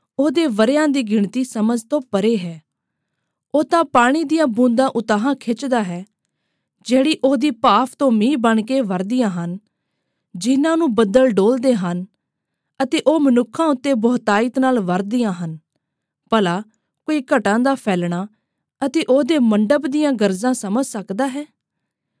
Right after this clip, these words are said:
ਵੇਖ, ਉਹ ਉਸ ਉੱਤੇ ਆਪਣਾ ਚਾਨਣ ਫੈਲਾਉਂਦਾ ਹੈ ਅਤੇ ਸਮੁੰਦਰ ਦੀਆਂ ਜੜ੍ਹਾਂ ਨੂੰ ਵੀ ਢੱਕਦਾ ਹੈ।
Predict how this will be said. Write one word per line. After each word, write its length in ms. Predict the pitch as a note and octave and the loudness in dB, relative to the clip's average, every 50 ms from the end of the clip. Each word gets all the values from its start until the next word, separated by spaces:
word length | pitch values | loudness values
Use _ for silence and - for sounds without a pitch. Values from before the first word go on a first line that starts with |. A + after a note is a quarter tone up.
| _ _ - | _ _ -8
ਵੇਖ, 440 | E3+ G3+ G3 F#3+ A3 A3+ - - _ _ _ _ _ _ _ _ _ _ _ _ - - | -2 0 0 0 0 -2 -6 -18 _ _ _ _ _ _ _ _ _ _ _ _ -4 -2
ਉਹ 180 | E4 F4 - - | 0 0 0 0
ਉਸ 240 | D#4+ D#4+ D4+ - E4+ | 0 -2 -2 -4 -8
ਉੱਤੇ 220 | C4 - - - - - | -6 -4 -4 -2 0 0
ਆਪਣਾ 360 | A3 G#3+ A3 B3 B3+ C4+ C4 | 0 0 0 -2 0 0 -2
ਚਾਨਣ 400 | - - A#3 G3+ G3+ A3 B3+ C4 | -2 -2 -2 -2 0 0 -2 -2
ਫੈਲਾਉਂਦਾ 540 | - - A3+ G#3 G3+ F#3 F3+ F#3 F#3 A#3+ A#3+ | -2 -2 -2 0 0 0 -2 0 0 0 0
ਹੈ 260 | G3 F#3+ F3+ F3 - _ _ _ _ _ _ _ _ _ _ _ - | 0 -4 -8 -10 -12 _ _ _ _ _ _ _ _ _ _ _ -6
ਅਤੇ 180 | B3 - D4+ C#4+ | -4 -2 -2 -4
ਸਮੁੰਦਰ 480 | - - B3 A3+ A#3+ A#3+ A#3+ B3+ D4 C4+ | -2 -2 -2 0 0 0 2 2 0 0
ਦੀਆਂ 260 | B3+ C4+ C#4 C#4 B3+ | 0 0 0 0 0
ਜੜ੍ਹਾਂ 340 | G3 A3 G#3+ A3+ B3+ C4 C4 | 0 0 0 0 0 0 0
ਨੂੰ 180 | B3+ A#3+ A#3 | 0 0 0
ਵੀ 100 | B3 B3+ | -2 -2
ਢੱਕਦਾ 520 | A#3+ - B3 G#3 - - F3+ F3 G3+ G#3+ G3+ | -2 -2 -4 -4 -4 -6 -8 -6 -4 -4 -4
ਹੈ। 280 | F3 E3+ E3 E3+ D#3+ | -6 -10 -14 -16 -18